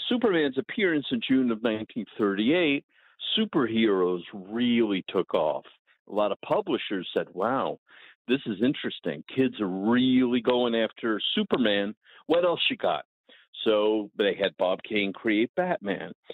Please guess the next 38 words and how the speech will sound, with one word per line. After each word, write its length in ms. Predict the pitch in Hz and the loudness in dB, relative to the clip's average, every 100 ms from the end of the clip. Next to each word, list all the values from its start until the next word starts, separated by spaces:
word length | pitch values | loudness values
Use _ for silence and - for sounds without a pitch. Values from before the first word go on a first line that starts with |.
| - - - | -20 -20 -4
And 160 | - 104 | -2 2
then 220 | 110 113 | 2 4
Martin 300 | 113 101 113 143 | 2 0 -6 -2
Goodman 440 | 247 202 160 113 | -2 0 0 0
got 240 | 104 98 92 | 2 0 0
into 180 | 87 - | -6 -8
the 160 | 92 90 | -2 0
act 260 | 87 - 110 | 0 -4 -12
and 100 | 92 - | -8 -4
said, 120 | 87 | -2
"Well, 440 | 82 107 95 90 - | 2 2 2 0 -2
if 140 | 110 - | -4 0
D 200 | 123 180 - | -2 0 -2
C 60 | 123 | 0
is 180 | 101 85 | 0 2
making 380 | 117 101 110 101 | 0 0 0 2
all 180 | 92 | 2
this 180 | 87 - 165 | 0 -2 0
money, 420 | 233 196 147 147 _ _ _ - - - | 0 2 0 -2 _ _ _ -20 -20 -2
let's 280 | 131 139 - - | 0 0 -2 -10
create, 580 | - 135 127 123 123 - - - - | -4 0 2 2 0 -2 -10 -8 0
let's 240 | 143 143 - | 0 0 0
get 160 | 139 | 0
into 200 | 123 127 | 0 -2
the 340 | 113 107 101 - | 0 0 -2 -6
comic 280 | - 107 101 | -4 -2 -4
book 160 | - 87 | -8 -4
business 360 | 104 87 - 87 - | 0 -2 -2 -10 -8
as 120 | 120 - | -6 -2
well." 400 | 190 180 180 160 _ _ _ _ _ | 2 2 2 -2 _ _ _ _ _
A 60 | - | -6
book 220 | - 117 - | -2 -2 -2
came 240 | 123 120 117 | -2 2 2
out 300 | 117 113 - - | 2 0 -2 -6
in 380 | 107 104 104 104 _ - - - _ _ _ - | -2 0 0 -2 _ -20 -20 -20 _ _ _ -4
October 640 | 101 - - 240 214 165 | -2 -2 0 2 2 2
of 100 | 135 | 2
nineteen 540 | 139 147 156 - 151 | 2 2 0 0 2